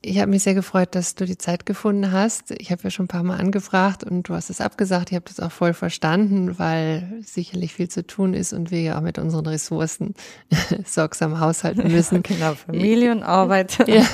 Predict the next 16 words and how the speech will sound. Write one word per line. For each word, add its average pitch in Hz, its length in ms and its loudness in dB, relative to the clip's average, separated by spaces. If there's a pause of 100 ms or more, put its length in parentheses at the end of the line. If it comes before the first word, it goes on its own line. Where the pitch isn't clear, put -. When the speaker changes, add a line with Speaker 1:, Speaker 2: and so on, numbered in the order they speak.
(260)
Speaker 1:
genau. 165 440 4 (560)
Und 170 160 0
das 170 120 0
Thema 170 220 0
Ressource 170 440 2
ist, 165 160 -2
glaube 156 200 0
ich, - 160 -6
eh 147 60 2
ein 147 100 0
großes - 420 -6
Thema 147 380 -2 (300)
Speaker 2:
Mhm, 160 360 -2 (120)
Speaker 1:
für - 120 -2
Speaker 2:
genau, 147 220 0
Speaker 1:
dich. 143 200 -8